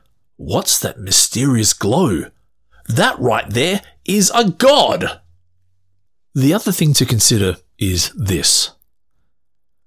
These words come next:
If one hundred different science labs came up with one hundred different and ultimately contradictory results for the thing they're working on, and those labs said, "Our results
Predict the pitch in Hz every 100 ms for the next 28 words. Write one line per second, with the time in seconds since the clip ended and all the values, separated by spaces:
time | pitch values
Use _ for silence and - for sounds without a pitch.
0 | _ 143 139 156 147 160 - 202 254 247
1 | 196 175 - 135 113 - 117 117 107 -
2 | 90 82 - - - _ - _ _ -
3 | - 202 208 160 - 127 117 113 107 107
4 | - - 214 202 180 147 151 139 131 123
5 | - 107 110 - 135 175 175 156 143 120
6 | 113 117 - 185 196 180 143 143 - 143
7 | 123 110 98 123 95 - - - _ _
8 | _ _ _ 123 110 98 - 175 196 175
9 | 156 139 120 120 - 120 87 - - -
10 | _ _ _ _ _ _ 135 131 139 196
11 | 214 165 143 135 113 - - - 131 113
12 | - - - - - - 170 160 196 175
13 | 147 123 139 127 -